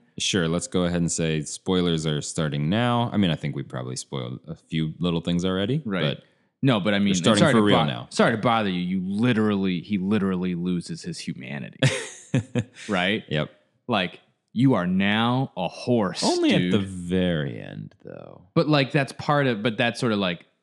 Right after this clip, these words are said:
Speaker 2: to punctuate this,
Speaker 1: Yeah,
Speaker 2: right?
Speaker 1: yeah.
Speaker 2: It's like, this isn't like, oh, you learned a lesson, right? And
Speaker 1: Mm-hmm.
Speaker 2: you're, and you're reduced
Speaker 1: Mm-hmm.
Speaker 2: in some way. It's like, no, bro, you are now
Speaker 1: <laughs>
Speaker 2: an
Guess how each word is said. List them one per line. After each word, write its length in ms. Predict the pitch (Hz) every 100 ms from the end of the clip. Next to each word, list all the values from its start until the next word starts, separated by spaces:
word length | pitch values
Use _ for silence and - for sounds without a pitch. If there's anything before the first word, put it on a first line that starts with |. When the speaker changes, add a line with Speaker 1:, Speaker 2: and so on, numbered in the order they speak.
| _ - 62 -
Speaker 2:
to 140 | -
punctuate 1000 | - - - 139 135 - 110 92 80 -
this, 140 | 82
Speaker 1:
Yeah, 140 | 78 58 -
Speaker 2:
right? 220 | 104 95
Speaker 1:
yeah. 80 | 80
Speaker 2:
It's 120 | 110
like, 180 | 117 101 - - -
this 160 | 143
isn't 260 | 190 180 165
like, 220 | 160 156
oh, 300 | 156 170 170
you 200 | 160 156
learned 280 | 156 165 160
a 40 | 156
lesson, 920 | 135 135 135 - - 113 101 92 98 -
right? 140 | 117
And 80 | 98
Speaker 1:
Mm-hmm. 60 | 131
Speaker 2:
you're, 160 | 127 123
and 220 | 120 123
you're 160 | 120 117
reduced 840 | 117 104 98 117 98 - - - _ -
Speaker 1:
Mm-hmm. 140 | 82
Speaker 2:
in 80 | 113
some 340 | 143 113 95
way. 240 | 95 82 73
It's 120 | 98
like, 200 | 104 - - _ _
no, 300 | 92 104 110
bro, 460 | 95 92 87 85 85 _ _ -
you 240 | 101 123
are 140 | 110 92
now 400 | 95 98 104 98
Speaker 1:
<laughs> 60 |
Speaker 2:
an 100 | 87